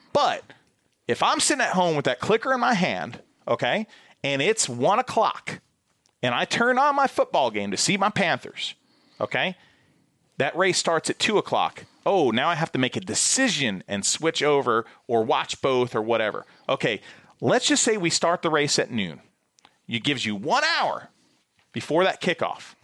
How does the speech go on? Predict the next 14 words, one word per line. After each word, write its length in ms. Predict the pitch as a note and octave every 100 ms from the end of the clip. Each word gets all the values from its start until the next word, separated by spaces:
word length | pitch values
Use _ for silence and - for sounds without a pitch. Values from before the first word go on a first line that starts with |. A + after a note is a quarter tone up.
| _
Also, 720 | A3 F4 F#4+ - A#2+ F2 A2 _ _ _ -
if 160 | A2 C3
my 200 | F3+ C4+
team's 360 | - G#3 D3
playing 300 | - E3+ C3+
at 100 | -
four, 500 | - C#4 D4+ C3 - - _ _ _ -
I 120 | B3+
could 120 | -
watch 240 | E2+ -
the 60 | -
whole 180 | - A#2+
dang 280 | B2 C3 C#3
race. 400 | B2 - -